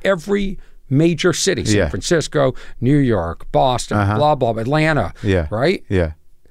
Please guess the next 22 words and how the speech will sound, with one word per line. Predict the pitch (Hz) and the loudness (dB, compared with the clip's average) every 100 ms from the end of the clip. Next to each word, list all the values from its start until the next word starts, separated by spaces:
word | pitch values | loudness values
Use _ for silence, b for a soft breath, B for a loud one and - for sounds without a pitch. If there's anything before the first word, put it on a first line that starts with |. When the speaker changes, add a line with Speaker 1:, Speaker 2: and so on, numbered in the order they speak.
| b b - | b b -4
Speaker 1:
And | 120 | -4
I'm | - 120 113 | -2 0 -2
panned | - - 143 139 147 147 - | -4 -2 0 0 -2 -4 -8
in | 120 - _ | -8 -8 _
every | 139 127 131 135 139 | -2 -2 -4 -4 -4
single | - 143 123 123 | -6 -4 -4 -4
one | 110 110 | -2 -2
of | 110 | -4
those | 104 98 | -4 -6
reviews. | 117 90 101 90 - B B | -8 -6 -6 -6 -12 B B
In | 135 | -2
fact | - - 196 180 - | -2 -2 0 0 -4
Speaker 2:
For | - 131 120 | -2 0 2
the, | 113 123 | 0 -2
for | - 117 | -2 0
the | |
movie. | 110 110 78 | 2 2 2
Speaker 1:
For | 76 | 2
the | 104 | 4
movie. | 190 107 | 2 0
In | 135 | -4
fact, | - 214 175 - | -2 -2 -2 -4